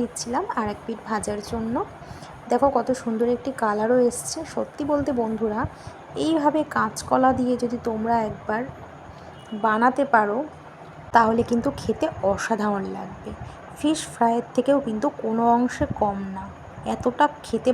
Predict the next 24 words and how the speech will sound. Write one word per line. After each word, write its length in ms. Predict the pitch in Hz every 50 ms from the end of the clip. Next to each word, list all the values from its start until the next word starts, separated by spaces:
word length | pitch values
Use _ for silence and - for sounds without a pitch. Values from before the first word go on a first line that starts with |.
| 220 -
ভালো 180 | 220 220 226 233 233
লেগেছিল, 440 | 233 226 247 254 254 - - 277 247 240 247 254 - - - - - - - - 214
না 60 | 214 220 220 -
করলে 220 | 233 233 247 277 285 277
তোমরা 200 | 247 220 214 220 214 -
কিন্তু 180 | 240 247 - 339 - - 214
একদমই 340 | 202 - - - 233 254 254 - -
বুঝতে 240 | 190 - - - 208 -
পারবে 280 | 196 190 185 180 190 190 190
না। 60 | - - - - - - - - - - - - - - -
তো 60 | 302 302 311
দেখো 140 | 302 294 - 302
আমাদের 200 | 277 262 240 262 254 262
কিন্তু 140 | 262 254 277 240 214
ভাজা 260 | 202 226 214 - 247 247 240 -
হয়ে 200 | 220 214 220 226 233 233
গেছে, 280 | 226 226 - - - 320 403 - - - - - - - - - - - - - - - - - - - - - - 240
এক 60 | 233 - -
পিঠ 140 | 269 262 262 - 226
ভাজা 220 | 220 214 208 233 226 208
হয়ে 160 | 226 226 226 226
গেছে, 200 | 233 233 - - 339 339
এর 60 | 269 - -
জন্য 160 | 220 214 214